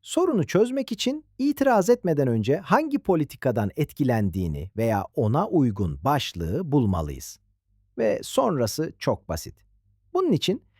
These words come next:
içerik politikasını göster diyerek ilgili sayfaya ulaşıyoruz ve yorumda ihlal ettiğimiz başlığı bulmamız gerekiyor.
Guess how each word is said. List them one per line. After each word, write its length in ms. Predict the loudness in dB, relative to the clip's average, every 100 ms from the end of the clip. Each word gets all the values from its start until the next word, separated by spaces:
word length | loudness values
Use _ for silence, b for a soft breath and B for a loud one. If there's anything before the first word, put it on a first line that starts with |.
| _ -8
içerik 380 | 0 0 0 0
politikasını 640 | 0 0 -2 -2 0 0
göster 540 | 2 0 0 -2 0
diyerek 420 | 2 2 -2 -8 _
ilgili 340 | -2 0 0 2
sayfaya 460 | 2 0 0 0
ulaşıyoruz 680 | 0 -2 0 0 0 -2 -8 _
ve 240 | 2 2 2
yorumda 460 | 2 4 4 2 0
ihlal 480 | -4 -2 2 4 4
ettiğimiz 560 | 0 -2 -4 -4 0
başlığı 640 | 0 0 -2 -2 -2 2
bulmamız 480 | 4 4 2 0 -4
gerekiyor. 440 | -8 -8 -10 -14